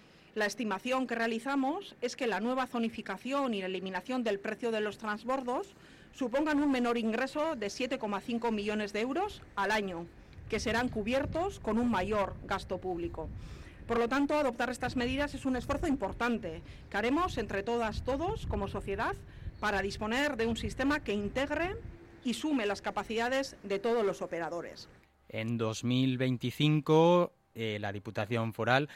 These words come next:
Speaker 2: ha cifrado que los servicios de transporte público tuvieron un tránsito de más de doscientos millones de viajes y Metro Bilbao más de cien. De esta manera, reiteran en su compromiso con el transporte público para cohesionar el territorio y para ampliar, a través de una cofinanciación con el gobierno vasco,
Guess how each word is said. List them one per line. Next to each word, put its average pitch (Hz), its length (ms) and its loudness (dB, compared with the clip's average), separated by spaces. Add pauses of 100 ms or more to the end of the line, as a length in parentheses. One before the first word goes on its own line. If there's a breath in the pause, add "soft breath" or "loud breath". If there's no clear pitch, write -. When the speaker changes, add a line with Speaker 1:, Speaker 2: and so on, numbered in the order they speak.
(220 loud breath)
Speaker 2:
ha 113 80 0
cifrado 131 400 4
que 123 280 4
los 120 300 0
servicios 113 640 -2
de 104 120 -8
transporte 101 480 -6
público 113 360 -2
tuvieron 113 340 0
un 113 140 0
tránsito 113 460 -2
de 98 140 -4
más 117 240 2
de 113 80 -2
doscientos 104 480 -6
millones 107 360 -2
de 113 100 -2
viajes 151 420 0 (180 loud breath)
y 160 100 2
Metro 156 360 6
Bilbao 127 340 4 (220 loud breath)
más 110 240 0
de 104 80 -2
cien. 92 280 -6 (200 loud breath)
De 123 80 0
esta 135 200 4
manera, 151 380 8 (160 loud breath)
reiteran 123 400 4
en 139 100 6
su 151 160 2
compromiso 151 600 6
con 104 100 -4
el 101 100 -6
transporte 131 460 2
público 131 380 4
para 143 320 4
cohesionar 120 640 4
el 107 80 -4
territorio 139 640 4 (240 loud breath)
y 151 240 4 (160 soft breath)
para 120 160 6
ampliar, 131 560 4
a 117 100 2
través 107 380 2
de 104 100 0
una 107 300 0
cofinanciación 101 920 -2
con 104 140 -2
el 104 100 -2
gobierno 113 320 0
vasco, 143 380 6